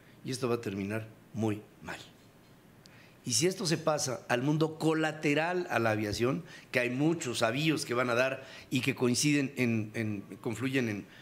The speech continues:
en el servicio a las aerolíneas, esto va a acabar muy mal. Y si empezamos con esto, y esto, y el sat se convierte en un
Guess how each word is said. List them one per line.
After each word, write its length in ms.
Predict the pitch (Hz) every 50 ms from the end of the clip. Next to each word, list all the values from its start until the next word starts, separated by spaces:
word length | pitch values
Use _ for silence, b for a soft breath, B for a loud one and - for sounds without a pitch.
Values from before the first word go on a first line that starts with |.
| B B B B B -
en 260 | 117 117 113 107 110
el 100 | 117 113
servicio 360 | 113 117 117 131 139 - 139
a 20 |
las 160 | 117 113 104 113
aerolíneas, 520 | 107 107 107 123 143 170 185 196 - - - - - - -
esto 360 | 123 135 139 135 - 135 113
va 220 | 104 110 113 - - -
a 60 | - 104
acabar 440 | - - 98 92 98 101 107 113 - - - - -
muy 240 | - 98 98 92 95 - - -
mal. 240 | 92 90 87 85 - B B B B B B B B B
Y 100 | 147 147
si 160 | - 185 190
empezamos 640 | 170 170 147 - 175 156 - 196 233 277 320 - -
con 220 | - 214 175 156
esto, 300 | 156 156 156 - - - - - - - - B B B B B B -
y 80 | 165
esto, 240 | 214 202 - 240 233 -
y 100 | 165 165
el 100 | 156 156
sat 220 | - 202 214 208
se 140 | - 233 -
convierte 680 | - 185 170 160 151 156 160 151 160 - - 107 107 B B B B B B B -
en 160 | - 156 160
un 300 | 180 202 208 226 -